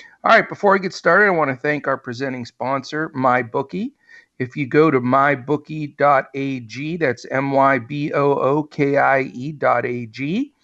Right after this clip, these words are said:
put in the promo code D F S today. That is the name of our show, all one word. Uh, they will match up to half of your first deposit,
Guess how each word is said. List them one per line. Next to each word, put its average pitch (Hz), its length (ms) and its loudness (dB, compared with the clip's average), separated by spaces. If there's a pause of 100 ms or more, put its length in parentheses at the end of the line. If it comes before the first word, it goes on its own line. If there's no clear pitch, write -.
(360)
put 180 200 0
in 175 120 4
the 139 80 0
promo 147 540 2
code 127 460 0
D 160 260 2
F 147 240 0
S 143 480 0
today. 131 540 -2
That 127 220 -4
is 110 100 -10
the 123 80 -14
name 127 200 -4
of 113 140 -6
our 110 140 -6
show, 139 480 2
all 123 240 0
one 120 240 2
word. 139 400 0 (760)
Uh, 135 220 2
they 160 160 2
will 294 160 2
match 196 380 2
up 190 160 -6
to 165 100 -8
half 143 320 0
of 151 120 -12
your 165 120 -8
first 156 320 -8
deposit, 156 540 -2